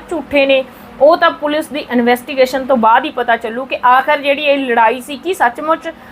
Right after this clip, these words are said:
ਨਸ਼ੇ ਕਰਕੇ ਹੋਈ ਜਾਂ ਇਹਦੇ ਪਿੱਛੇ ਕੋਈ ਹੋਰ ਵਜ੍ਹਾ ਸੀ, ਉਹ ਤਾਂ ਜਦੋਂ ਪੁਲਿਸ ਇਸ ਤੇ, ਅਮ, ਅਹ, ਪੂਰੇ ਮਾਮਲੇ ਦੀ ਇਨਵੈਸਟੀਗੇਸ਼ਨ ਕਰੂਗੀ, ਉਸ ਟਾਈਮ ਸਾਹਮਣੇ ਆਊਗੀ।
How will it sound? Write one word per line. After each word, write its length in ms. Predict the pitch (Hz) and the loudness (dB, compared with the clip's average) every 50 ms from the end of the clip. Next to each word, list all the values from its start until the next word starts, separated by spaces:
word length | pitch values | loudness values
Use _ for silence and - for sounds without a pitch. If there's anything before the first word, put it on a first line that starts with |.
| - - - - - - 247 | -20 -20 -20 -14 -4 2 4
ਨਸ਼ੇ 460 | 285 277 269 269 269 - 359 349 349 | 6 6 6 6 4 2 0 0 0
ਕਰਕੇ 420 | 349 330 285 285 294 294 311 302 | 2 2 0 0 0 0 0 2
ਹੋਈ 340 | 285 302 285 294 302 311 320 - - - - - - 196 | 2 2 2 0 -2 -4 -6 -10 -14 -20 -20 -20 -6 -2
ਜਾਂ 280 | 262 277 285 311 330 | 2 2 4 4 4
ਇਹਦੇ 200 | 302 285 262 311 | 2 2 0 -2
ਪਿੱਛੇ 280 | 311 285 254 - 294 285 | -6 -8 -10 -10 -10 -10
ਕੋਈ 220 | 285 285 277 262 | -8 -6 -6 -4
ਹੋਰ 280 | 226 233 233 233 240 247 | -2 0 0 0 0 0
ਵਜ੍ਹਾ 280 | 240 240 247 269 269 | 0 2 2 2 2
ਸੀ, 260 | 262 262 254 254 247 233 - - - - - - - 247 | 2 -2 -6 -10 -10 -10 -12 -18 -20 -20 -20 -8 -2 0
ਉਹ 100 | 277 277 | 2 2
ਤਾਂ 140 | 311 294 | 2 2
ਜਦੋਂ 340 | 254 233 269 247 254 269 277 | 4 4 4 4 4 2 2
ਪੁਲਿਸ 540 | 254 - - 247 269 277 294 320 311 - - - - | 0 -2 -2 0 2 2 2 0 -2 -4 -8 -6 0
ਇਸ 260 | 226 226 240 240 247 | 2 4 4 4 2
ਤੇ, 220 | 240 - 254 247 247 - 220 - | 2 0 -2 -2 -2 -2 -4 -2
ਅਮ, 200 | - 226 226 226 - | 0 0 -2 -2 0
ਅਹ, 220 | 220 220 214 214 | 0 2 2 2
ਪੂਰੇ 280 | 214 - 262 285 302 302 | 0 0 0 2 2 4
ਮਾਮਲੇ 380 | 277 247 233 226 233 240 247 | 4 4 4 4 4 2 2
ਦੀ 60 | 240 | 0
ਇਨਵੈਸਟੀਗੇਸ਼ਨ 760 | 247 - 240 226 220 220 220 - 254 240 226 226 233 247 240 247 | -2 -2 -2 0 0 -2 -4 -6 -8 -4 -4 -4 -2 -4 -6 -4
ਕਰੂਗੀ, 500 | 247 226 214 247 269 247 226 233 214 - - - - - - - - - - 277 | -2 -2 0 0 0 -2 -2 -4 -6 -6 -10 -18 -20 -20 -18 -18 -20 -6 0 4
ਉਸ 280 | 269 277 302 330 311 | 6 6 6 4 2
ਟਾਈਮ 300 | - 277 262 247 254 254 | 0 0 0 0 -2 -2
ਸਾਹਮਣੇ 360 | 254 262 233 226 254 277 285 | -2 0 0 0 0 0 0
ਆਊਗੀ। 400 | 254 226 226 233 233 240 269 262 | 0 0 0 0 -2 -4 -6 -6